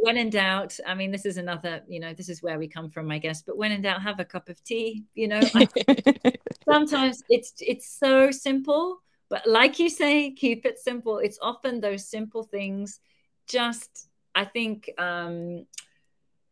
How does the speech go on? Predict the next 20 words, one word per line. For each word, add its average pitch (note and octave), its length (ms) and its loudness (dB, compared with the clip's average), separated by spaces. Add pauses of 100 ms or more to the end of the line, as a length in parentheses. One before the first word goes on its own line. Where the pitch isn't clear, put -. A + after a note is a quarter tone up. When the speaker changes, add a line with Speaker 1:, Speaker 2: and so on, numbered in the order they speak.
(880)
Speaker 1:
<sighs> - 1200 -16
creatively, A3 1080 2 (800)
I A#3 160 6
do. A3 440 2
I G3 140 -2
get G3 360 0
really, A3 600 0
um, F#3 600 -4 (840)
angry B3+ 640 2
and F3+ 200 -6
irritated A3 800 -2
when F#3+ 140 -6
something G3+ 420 -8
is F#3+ 120 -10
not, F#3+ 260 -6 (440)
you G#3+ 140 -2
know, F#3+ 160 -2
I, F#3+ 200 0
I, F#3+ 180 -4
I'm, F3+ 220 -8